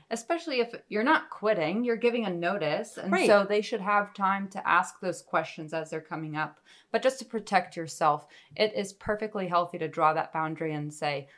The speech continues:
Speaker 1: "Look, I'm gonna be very happy to speak with you and answer questions after I've left, but let's figure out if you think there's gonna be things like that
Speaker 2: Yeah.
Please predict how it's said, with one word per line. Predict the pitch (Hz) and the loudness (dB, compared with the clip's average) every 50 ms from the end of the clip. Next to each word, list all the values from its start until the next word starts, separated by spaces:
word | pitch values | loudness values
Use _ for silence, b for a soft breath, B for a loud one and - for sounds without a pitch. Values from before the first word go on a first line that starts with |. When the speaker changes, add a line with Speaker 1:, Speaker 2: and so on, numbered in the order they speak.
| b b b | b b b
Speaker 1:
"Look, | 180 175 180 - - | 0 0 0 0 -4
I'm | 170 180 185 | -2 -2 -2
gonna | 180 180 170 | -2 -4 -4
be | 160 175 165 | -4 -6 -6
very | 147 165 170 175 | -2 -2 -2 0
happy | 170 170 170 175 - 170 170 | 2 0 0 0 -2 -4 -2
to | 165 160 160 156 156 - - - _ _ - | 0 0 2 0 0 -2 -4 -12 _ _ -18
speak | - - 220 214 - | -8 -4 -2 0 2
with | 214 208 208 226 | 2 0 2 4
you | 214 208 | 4 4
and | 202 180 | 4 4
answer | 180 180 185 185 208 190 | 2 0 0 0 -2 -2
questions | 190 - 202 190 190 - - 202 196 190 190 190 - | 0 2 2 2 2 0 -4 -2 -2 -2 -2 -2 0
after | - 160 170 175 - - 190 185 180 175 - - - | 2 2 2 2 2 -2 0 2 2 2 2 0 -2
I've | 170 160 - - | -2 -2 -4 -4
left, | 160 160 160 220 285 - - - _ | -2 0 2 2 0 -2 -6 -14 _
but | - 190 180 170 170 - b b b b b b b - | 0 2 4 4 4 2 b b b b b b b -2
let's | 202 214 214 214 - - - - - _ _ | 2 2 2 2 0 -8 -14 -16 -20 _ _
figure | _ - - 208 196 180 180 175 | _ -2 -2 -2 0 2 4 6
out | 180 180 180 - - - | 8 8 8 8 6 4
if | 190 196 190 - - _ _ - | 0 0 -2 -4 -10 _ _ -14
you | - 170 180 185 | -10 -8 -8 -8
think | 185 - 190 185 185 185 | -4 -2 -2 -2 -2 0
there's | 185 175 170 170 - | 2 0 0 0 -2
gonna | 202 185 175 | -4 -4 -4
be | 165 190 190 185 | -2 -2 -4 -4
things | 185 190 190 190 185 185 - - | -2 -2 -4 -2 -4 -4 -4 -6
like | 165 156 147 147 147 | -6 -6 -6 -6 -4
that | 160 156 147 151 156 151 | -2 0 0 0 2 2
Speaker 2:
Yeah. | 214 247 277 | 2 0 0